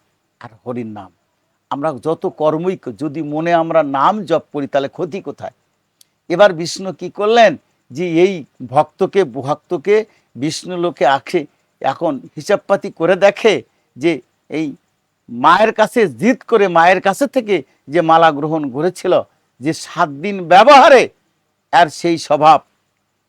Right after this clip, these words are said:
পূর্বের স্বভাব এখনো যায়নি। এই জন্যই ওই মনে মনে যে তুলসীর চিন্তা করেছিলেন, এই জন্য তুলসীর গাছের সাথে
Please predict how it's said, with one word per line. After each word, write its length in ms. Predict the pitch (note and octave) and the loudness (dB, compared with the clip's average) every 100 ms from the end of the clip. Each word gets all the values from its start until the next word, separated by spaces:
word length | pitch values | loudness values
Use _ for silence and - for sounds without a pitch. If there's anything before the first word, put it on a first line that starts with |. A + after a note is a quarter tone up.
| _ | _
পূর্বের 360 | E3 E3 F3 | -2 0 -2
স্বভাব 380 | C#3 - D#3+ E3 | 0 0 4 4
এখনো 380 | D3+ D3+ - C#3+ | 2 0 -6 -8
যায়নি। 420 | B2+ C3+ C3 B2+ A2+ _ _ _ | -2 -2 -2 -6 -8 _ _ _
এই 140 | D#3 | -2
জন্যই 420 | D3 G3 G#3 G#3 D3+ _ _ _ | 0 -2 -2 -6 -8 _ _ _
ওই 160 | - C#3+ C3+ _ _ - | -2 -2 -4 _ _ -6
মনে 260 | F3+ B3+ D4+ | 0 2 4
মনে 220 | D#4+ D#4+ | 2 0
যে 120 | C#4+ | -2
তুলসীর 460 | B3 C#4 D#4 E4+ F#4 | 0 2 4 4 0
চিন্তা 320 | - D#4+ C#4 B3+ | 0 0 4 4
করেছিলেন, 520 | A3 G#3 - F#3 C3+ - _ _ | 2 -2 -2 -2 -2 -6 _ _
এই 140 | F3+ F#3+ | -2 -2
জন্য 160 | A#3 G#3+ | -6 -6
তুলসীর 500 | E3+ F3+ F3 - D#3 - _ _ - A2 | -4 -4 -4 -4 -8 -8 _ _ -20 -8
গাছের 280 | C#3+ F3 - | -6 -6 -4
সাথে 220 | E3 - | -6 -4